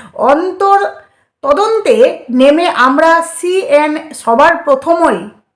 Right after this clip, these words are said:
এমনটাই একটা সম্ভাবনার কথা তুলে ধরেছিলাম। সেখানে একটি কাল্পনিক প্রফিক্যালি প্রেজেন্টেশনের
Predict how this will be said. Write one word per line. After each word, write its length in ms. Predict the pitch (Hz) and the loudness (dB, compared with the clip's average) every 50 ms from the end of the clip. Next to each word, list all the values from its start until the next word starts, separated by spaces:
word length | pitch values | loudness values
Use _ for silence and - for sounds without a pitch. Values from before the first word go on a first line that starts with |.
| _ - | _ -8
এমনটাই 720 | 220 220 226 254 302 320 330 320 320 277 208 202 226 285 - - - - - - - - | -6 -4 -4 -2 -2 -4 -4 -4 -2 -4 -4 -4 -4 -6 -8 -10 -18 -20 -20 -20 -16 -10
একটা 400 | - 220 233 233 - 247 254 262 | -6 -6 -6 -4 -2 0 0 0
সম্ভাবনার 580 | 254 - - 233 226 233 262 254 262 269 262 254 - | -2 -2 0 0 0 0 0 0 0 0 -2 -2 -2
কথা 380 | 190 196 - - 240 247 285 - - - _ _ _ _ - | -4 -6 -4 -2 -2 -2 -2 -4 -8 -14 _ _ _ _ -12
তুলে 240 | 285 294 311 320 294 | -8 -2 0 0 0
ধরেছিলাম। 640 | 208 226 220 214 202 196 - 208 196 180 180 - | 0 0 -4 -4 -6 -6 -8 -8 -8 -8 -8 -10
সেখানে 600 | - - - - - 359 403 330 240 240 262 - - - - - 226 - | -4 -2 -2 0 2 2 0 2 0 0 -2 -4 -6 -12 -20 -20 -10 -2
একটি 360 | 294 311 320 320 - 403 403 403 | 2 2 2 2 2 2 2 2
কাল্পনিক 1000 | - - - 294 302 330 339 - - - 415 440 440 440 415 320 - - - - _ _ _ _ _ _ _ _ _ _ _ _ _ _ _ | 0 0 0 2 4 4 2 2 0 0 2 2 2 2 0 -4 -6 -8 -10 -20 _ _ _ _ _ _ _ _ _ _ _ _ _ _ _
প্রফিক্যালি 720 | - 330 330 330 392 415 415 415 415 392 381 403 403 403 - - - _ _ _ | -6 -4 -2 0 0 0 0 0 -2 -2 -2 -2 -2 -4 -6 -10 -18 _ _ _
প্রেজেন্টেশনের 920 | - 302 311 311 311 381 392 392 - 392 392 - 370 370 349 254 240 - | -4 -2 -2 -2 -2 -4 -4 -2 -2 -4 -4 -4 -4 -2 0 2 0 0